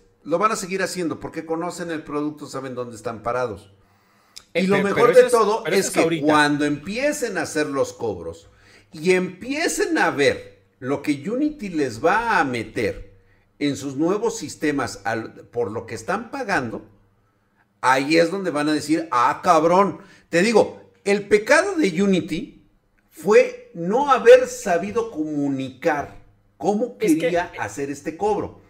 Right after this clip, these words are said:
Speaker 2: el
Speaker 1: O sea,
Speaker 2: pecado
Speaker 1: fue
Speaker 2: de
Speaker 1: muy
Speaker 2: Unity
Speaker 1: escuido.
Speaker 2: es, es querer ser tan avaricioso.
Speaker 1: No, no fue avaricioso. Te voy a decir para
Speaker 2: Es
Speaker 1: qué va a ser.
Speaker 2: avaricioso,
Speaker 1: Te voy a
Speaker 2: es
Speaker 1: decir por
Speaker 2: avaricioso.
Speaker 1: qué, te voy a decir por qué, Adust. ¿Sí? Porque nadie lo está tomando en cuenta actualmente.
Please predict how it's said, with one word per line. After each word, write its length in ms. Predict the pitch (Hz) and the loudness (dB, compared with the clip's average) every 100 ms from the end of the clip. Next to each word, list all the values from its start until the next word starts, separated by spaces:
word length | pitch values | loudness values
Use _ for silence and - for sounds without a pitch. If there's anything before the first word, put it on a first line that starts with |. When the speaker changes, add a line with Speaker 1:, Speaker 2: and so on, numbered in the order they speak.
| _ _ _ | _ _ _
Speaker 2:
el 160 | 190 180 | -8 -2
Speaker 1:
O 40 | |
sea, 140 | - | 0
Speaker 2:
pecado 200 | 151 254 | 0 0
Speaker 1:
fue 80 | - | 0
Speaker 2:
de 60 | - | 2
Speaker 1:
muy 100 | 175 | 2
Speaker 2:
Unity 160 | 196 214 | 2 2
Speaker 1:
escuido. 360 | 185 175 170 | 0 0 0
Speaker 2:
es, 240 | 180 - - _ _ | -2 -6 -16 _ _
es 240 | 180 185 | -4 -4
querer 340 | - 208 170 170 | -2 0 2 -2
ser 240 | - 202 | -4 -6
tan 220 | 190 220 190 | -4 -6 -4
avaricioso. 680 | 123 117 104 - - 127 147 | -4 -4 -6 -14 -6 -4 -2
Speaker 1:
No, 220 | 190 202 208 | 0 2 2
no 180 | 214 220 | 2 0
fue 160 | 214 | 2
avaricioso. 540 | 220 214 180 190 190 180 | 2 2 -2 -2 -4 -4
Te 80 | 175 | -2
voy 140 | 185 | 0
a 40 | 196 | 2
decir 260 | 156 156 190 | 4 6 6
para 140 | 185 | 6
Speaker 2:
Es 40 | |
Speaker 1:
qué 120 | 180 214 | 6 6
va 100 | 208 | 6
a 40 | |
ser. 100 | 202 | 4
Speaker 2:
avaricioso, 520 | - 208 214 220 - | 0 -2 -2 -2 0
Speaker 1:
Te 60 | 190 | 2
voy 140 | 185 | 4
a 20 | 214 | 4
Speaker 2:
es 80 | |
Speaker 1:
decir 120 | 220 151 | 2 2
por 100 | 214 | 2
Speaker 2:
avaricioso. 300 | - 208 220 | 8 10 10
Speaker 1:
qué, 60 | 208 | 8
te 60 | 175 | 6
voy 120 | 190 | 4
a 40 | |
decir 220 | 208 196 | 4 2
por 180 | 202 196 | 0 0
qué, 200 | - 185 | 2 6
Adust. 460 | 175 135 104 95 - - _ _ _ _ | 6 4 0 -4 -14 -20 _ _ _ _
¿Sí? 280 | - - 139 | -16 -6 -6
Porque 440 | - - 156 160 | -2 -2 0 0
nadie 400 | 185 202 233 262 | 2 4 4 2
lo 60 | 226 | -2
está 200 | - 214 | -2 -2
tomando 300 | 202 196 202 | 0 0 0
en 60 | 185 | 0
cuenta 260 | 190 180 | 0 0
actualmente. 760 | 160 - 170 165 175 156 104 - | -2 0 0 0 -2 -4 -8 -8